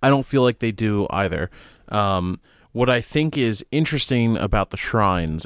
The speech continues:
and what's important about the shrines is I feel like most of the shrines, other than being little puzzles,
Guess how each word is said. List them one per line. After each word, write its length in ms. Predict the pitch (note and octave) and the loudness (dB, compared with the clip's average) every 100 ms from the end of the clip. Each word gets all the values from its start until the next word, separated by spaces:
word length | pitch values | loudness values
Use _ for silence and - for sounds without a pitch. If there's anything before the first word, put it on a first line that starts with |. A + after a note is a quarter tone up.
| - | -4
and 180 | G2+ F#2+ | -2 -2
what's 160 | G2+ | -2
important 460 | F#2+ - C#3+ C3+ A#2+ | -2 0 0 0 0
about 220 | G#2+ F#2+ | -2 -2
the 60 | - | -4
shrines 580 | - G2+ F2 E2+ E2 - - - - - | -2 0 0 -2 -8 -14 -20 -20 -12 0
is 460 | A2+ G#2 F#2+ F2 - _ _ _ _ - | 2 2 0 -4 -12 _ _ _ _ -8
I 60 | B2 | -4
feel 220 | - D#3+ | 2 2
like 120 | D3+ | 2
most 320 | B2+ B2+ B2 | 4 4 2
of 60 | C3 | -2
the 80 | A#2 | -4
shrines, 680 | - A2 G#2 A2+ B2+ - - _ _ _ _ - | 0 2 2 0 -2 -8 -18 _ _ _ _ 0
other 240 | C3 C#3+ | 4 4
than 220 | C3+ C#3 | 4 2
being 320 | A#2 B2+ A#2+ A2 | 4 4 4 4
little 160 | A2+ | 2
puzzles, 520 | - - G#2 B2+ C3+ | 2 0 0 0 -4